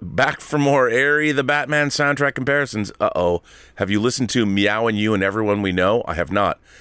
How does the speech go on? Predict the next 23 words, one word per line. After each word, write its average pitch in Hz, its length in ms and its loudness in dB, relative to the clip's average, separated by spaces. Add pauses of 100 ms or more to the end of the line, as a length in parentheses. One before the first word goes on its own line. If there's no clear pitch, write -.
(180)
Then 104 240 -2
gone 101 240 0
back 98 300 -2
and 90 100 -4
listened 101 300 -2
to 95 160 -2
Gotham's 92 640 -2
Reckoning 107 560 -2
from 104 160 -8
The 87 80 -2
Dark 92 260 -2
Knight 92 180 0
Rises. 92 440 -2 (400)
The 95 80 -4
similarities 113 680 0
and 104 80 -2
the 92 60 0
leitmotifs 110 960 -4
are 95 160 0
airy. 110 1160 -4
He's 98 260 -2
dead, 82 260 0
Jim. 80 320 -2